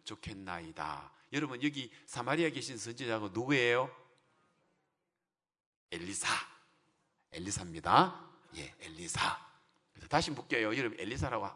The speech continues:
다 대답해 주세요. 그냥 가만히 있는 것보다는 대답하는 게 더 좋습니다. "사마리아에 계신 선지자가 누구예요?" 예, 이렇게 대답해 주시면 좀 좋습니다. 예.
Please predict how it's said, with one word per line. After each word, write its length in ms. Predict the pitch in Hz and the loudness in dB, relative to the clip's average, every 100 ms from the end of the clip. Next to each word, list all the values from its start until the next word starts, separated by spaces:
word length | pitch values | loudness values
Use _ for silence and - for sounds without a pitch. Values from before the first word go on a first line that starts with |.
| - | -8
다 220 | - 143 | -2 0
대답해 340 | 143 147 127 | 0 0 -2
주세요. 260 | 95 92 104 | -4 -6 -8
그냥 240 | - 135 107 | -6 -6 -6
가만히 320 | - 95 101 | -6 -6 -6
있는 120 | 120 | -6
것보다는 440 | 110 98 95 110 110 - - - - | -8 -4 -2 -2 -4 -10 -18 -20 -10
대답하는 460 | 98 104 98 101 | -4 -2 -2 -6
게 60 | 92 | -6
더 100 | 87 | -6
좋습니다. 580 | 92 87 98 90 98 110 - - | -6 -8 -8 -2 -2 -2 -8 -16
"사마리아에 520 | - 131 143 165 175 | -4 2 4 6 6
계신 260 | 151 143 143 | 6 4 0
선지자가 560 | 123 143 143 135 120 110 | -4 -2 -2 0 -2 -2
누구예요?" 580 | 120 147 156 147 175 180 - - - - - - - - - - - - | 4 8 10 12 10 6 -4 -16 -20 -20 -20 -18 -16 -14 -12 -12 -12 -2
예, 200 | 104 92 | -2 0
이렇게 220 | 120 107 | -2 -2
대답해 420 | 92 92 98 92 87 | -2 -4 -4 -4 -10
주시면 600 | 92 - 90 90 101 73 - - _ _ | -8 -8 -2 0 0 -2 -16 -20 _ _
좀 200 | - 85 | -12 -10
좋습니다. 640 | 76 82 - 90 76 71 - _ - | -8 -6 -4 -6 -8 -10 -12 _ -20
예. 160 | 65 | -20